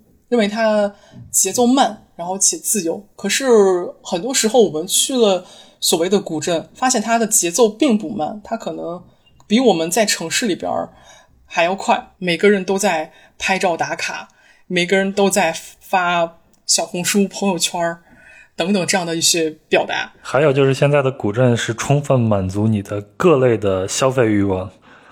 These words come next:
Speaker 2: 它其实已经远远背离了以前的古镇，远离这些喧嚣的初衷了。
Speaker 1: 对，还有就是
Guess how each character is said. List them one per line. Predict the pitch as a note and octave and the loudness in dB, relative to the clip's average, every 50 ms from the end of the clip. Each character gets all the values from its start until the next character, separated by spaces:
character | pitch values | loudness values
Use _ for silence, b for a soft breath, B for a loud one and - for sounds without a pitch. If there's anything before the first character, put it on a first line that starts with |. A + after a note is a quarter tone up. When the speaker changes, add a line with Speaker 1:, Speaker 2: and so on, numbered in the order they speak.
| B B B B B - | B B B B B -6
Speaker 2:
它 | - B2+ | -4 -2
其 | A#2+ - - C3 | -2 2 2 2
实 | A#2+ C3 C3 B2 | 2 4 2 2
已 | A2 | 2
经 | G#2 A#2+ A#2+ A#2+ A#2+ A#2+ B2 | 4 4 4 4 4 4 2
远 | A#2+ A2 A2 G#2 B2 C#3+ | 2 2 2 4 4 4
远 | C3 A#2 A2 G2+ G2 G#2 G#2 - | 4 4 2 2 0 -2 -4 -2
背 | - - C#3+ C3 | 0 0 2 2
离 | A2 G2+ G#2+ | 2 2 2
了 | A2 A2+ A2 G#2+ G#2 G#2+ G#2+ G#2 - _ - | 4 4 6 4 4 2 0 -4 -8 _ -4
以 | A2+ A2 G#2+ | -2 -2 -2
前 | G#2 - - - G2+ F#2+ G2+ A2 A#2+ | -2 -2 -2 -2 0 0 0 0 2
的 | B2+ C3 A#2 G#2+ G#2 F#2 G2 G#2 - _ _ - | 2 4 4 2 2 -2 -4 -10 -14 _ _ -2
古 | - B2+ G#2 G2 | 0 2 2 2
镇， | G2 - C3+ B2 A2+ G#2 G2 B B B B B B B B B B - | 2 2 2 2 2 0 -2 B B B B B B B B B B -2
远 | B2 A#2 A#2 A#2+ A2+ G#2 G2+ G2 | 0 2 4 4 4 2 2 0
离 | G2+ G#2+ A#2 B2+ | 2 2 2 4
这 | D3 C3+ B2 | 4 4 2
些 | A#2 - - A#2 A2+ A2 A2 G#2+ | 2 2 2 4 4 4 4 2
喧 | G#2+ - - C3+ B2+ | 0 0 0 0 0
嚣 | B2+ - - C#3 C3+ C3+ C3+ C3+ | 0 0 2 2 4 4 4 2
的 | B2+ B2 G#2+ G2 F#2+ F#2+ G2 - b b b b b b | 4 4 2 2 2 -2 -6 -10 b b b b b b
初 | - - C3+ | -2 0 2
衷 | C#3+ E3 F3 F3+ | 4 4 4 4
了。 | C#3+ G2+ - - F#2+ E2+ - B B B - | 2 2 0 -4 -6 -6 -10 B B B -2
Speaker 1:
对， | G#3 F3+ - B B B B B B | -2 -2 -2 B B B B B B
还 | - - A#3+ A#3 | -2 0 2 2
有 | G3+ | 2
就 | F#3+ G#3+ | 2 -2
是 | G3+ - G3+ F#3 F3+ F3+ E3 | -4 -4 -4 -4 -4 -6 -6